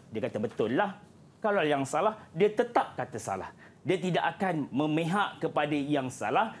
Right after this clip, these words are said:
dan menganiaya kepada yang betul. Selain daripada itu, Ashub sangat mendengar rintihan suara para pekerja atau para ahli dalam Persatuan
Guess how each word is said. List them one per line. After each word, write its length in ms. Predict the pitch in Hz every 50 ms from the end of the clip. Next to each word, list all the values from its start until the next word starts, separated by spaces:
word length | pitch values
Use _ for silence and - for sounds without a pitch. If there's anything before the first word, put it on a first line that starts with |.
| - -
dan 220 | - 135 196 214
menganiaya 720 | 214 214 214 214 - 196 208 202 202 220 240 269 269 226
kepada 280 | 175 - 151 135 127 131
yang 200 | 131 127 123 117
betul. 340 | 110 101 - 92 82 78 - - - - - - - - - - - - - -
Selain 520 | _ - - 240 233 226 233 269 330 359 311
daripada 420 | 247 233 202 196 - - 143 135
itu, 380 | 127 95 107 - - 95 139 185 - - - - - - - - -
Ashub 1000 | - 175 175 - - - 220 196 185 175 - 190 214 262 277 254 175 - - - - - - - - - - -
sangat 720 | - - - - - - 196 185 190 202 220 240 233 170 -
mendengar 800 | - 123 143 165 165 156 143 127 151 151 170 185 196 220 214 185
rintihan 840 | 147 143 151 160 147 139 135 - 170 165 151 160 180 165 127 95 131 - - -
suara 720 | - - - - - 185 185 202 202 208 226 226 233 240 240 240 - -
para 680 | - - 180 190 202 202 202 220 226 233 226 226 - - - - - - - -
pekerja 600 | - 233 226 226 220 202 180 143 131 123 - -
atau 280 | - 135 139 - 151 139
para 500 | - - 190 196 196 214 214 214 220 214 - - - - -
ahli 680 | - 196 196 202 185 185 190 208 254 269 262 214 151 - -
dalam 400 | 131 127 151 151 147 151 147 143
Persatuan 600 | - 160 151 139 - 143 135 - 143 135 131